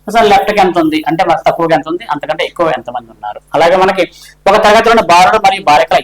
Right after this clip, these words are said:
ఎత్తులను కొలుచుట సందర్భం అన్నమాట, ఎంత ఉందనేది కూడా మనకి. అలాగే బాహుళ్యతను ఎక్కడ ఉపయోగిస్తాం? ఒక వర్తకుడు సరుకులు తెచ్చుకోవడానికి, అంటే ఏ సరుకులు ఎక్కువగా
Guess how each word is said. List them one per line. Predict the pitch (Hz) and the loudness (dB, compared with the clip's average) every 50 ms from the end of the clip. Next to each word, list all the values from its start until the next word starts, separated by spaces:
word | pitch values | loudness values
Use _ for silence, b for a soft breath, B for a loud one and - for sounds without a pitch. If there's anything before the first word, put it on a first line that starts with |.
| 147 175 | 2 0
ఎత్తులను | 175 - - 254 247 247 233 240 | 0 0 2 2 4 4 4 4
కొలుచుట | - - - - - 135 131 | 2 0 0 -6 -8 -8 -8
సందర్భం | 120 117 113 117 - 113 110 107 104 | -6 -6 -10 -10 -10 -14 -14 -14 -16
అన్నమాట, | 104 101 104 104 101 _ - - _ 147 143 135 | -18 _ -20 -20 -20 _ -18 -20 _ -8 -8 -8
ఎంత | 127 127 131 127 | -6 -6 -8 -8
ఉందనేది | 117 113 117 113 120 131 139 190 | -8 -8 -8 -10 -10 -8 -8 -8
కూడా | 202 175 | -6 -6
మనకి. | 120 - _ _ _ _ _ _ - | -8 -8 _ _ _ _ _ _ -2
అలాగే | 170 190 196 - - | 0 2 2 4 4
బాహుళ్యతను | 175 185 180 202 202 202 202 196 185 | 4 4 4 4 2 0 0 0 0
ఎక్కడ | 185 - - - | 0 0 -2 0
ఉపయోగిస్తాం? | 190 180 180 180 - - 208 - _ B B B B - 190 | 0 0 0 0 -2 -2 -8 -8 _ B B B B -2 0
ఒక | 202 208 208 208 | 2 4 4 4
వర్తకుడు | 208 208 - 254 262 247 - - | 2 2 2 4 2 4 4 2
సరుకులు | - 202 214 208 190 175 | 2 2 2 2 0 0
తెచ్చుకోవడానికి, | - - - 156 147 147 143 151 147 | -2 0 -4 -2 -2 -2 -4 -4 -2
అంటే | 151 190 156 160 | -2 -2 0 0
ఏ | 185 185 202 | 0 2 0
సరుకులు | 208 202 - 175 180 | -2 -2 0 -2 0
ఎక్కువగా | - 185 180 185 180 | 2 0 2 2 2